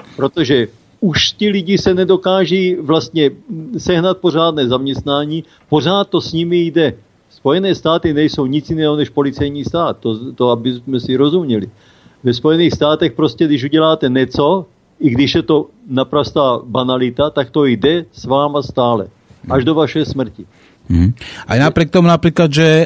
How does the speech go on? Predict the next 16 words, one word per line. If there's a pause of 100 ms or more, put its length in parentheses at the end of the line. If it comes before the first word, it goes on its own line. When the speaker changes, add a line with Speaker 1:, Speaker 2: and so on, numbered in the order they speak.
Speaker 2:
aj
mnohí
americkí
prezidenti
sa
priznali
k
pou-,
k
fajčeniu
marihuany
Speaker 1:
Presne.
Speaker 2:
a
napriek
tomu
dokázali